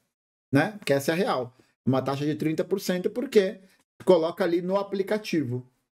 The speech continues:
né? E aí ele não tem obrigação trabalhista, ele não tem obrigação contratual, não tem obrigação de nada. Obrigação de nada. É ele que faz as regras do jogo, é ele que é o árbitro do jogo,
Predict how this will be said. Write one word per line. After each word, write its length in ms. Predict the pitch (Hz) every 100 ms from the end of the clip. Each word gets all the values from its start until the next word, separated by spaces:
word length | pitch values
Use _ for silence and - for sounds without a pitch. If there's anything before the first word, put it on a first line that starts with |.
| _
né? 260 | 135 143 147 _ - _ 151
E 40 |
aí 80 | 156
ele 200 | 156 160
não 160 | 160 160
tem 160 | 151
obrigação 500 | 139 139 139 135 160
trabalhista, 720 | 190 220 233 208 175 170 - 175 _ -
ele 160 | 143 147
não 140 | 143
tem 140 | 143 139
obrigação 500 | 135 139 139 127 160
contratual, 840 | 170 160 160 180 151 147 143 - _
não 60 | -
tem 80 | 240
obrigação 440 | 233 233 - 233
de 80 | 240
nada. 400 | 269 196 151 160 _ _ _ _ _
Obrigação 380 | 196 190 196 196
de 80 | 202
nada. 340 | 220 165 143 143 _ -
É 100 | 170
ele 220 | 180 214
que 100 | -
faz 320 | 214 196 208 214
as 140 | 208
regras 280 | 180 160 151
do 100 | 156
jogo, 400 | 135 160 180 226 - -
é 100 | 156
ele 280 | 165 202 208
que 100 | 202
é 40 |
o 100 | 175
árbitro 440 | 170 190 170 160 151
do 120 | 139
jogo, 440 | 120 143 170 214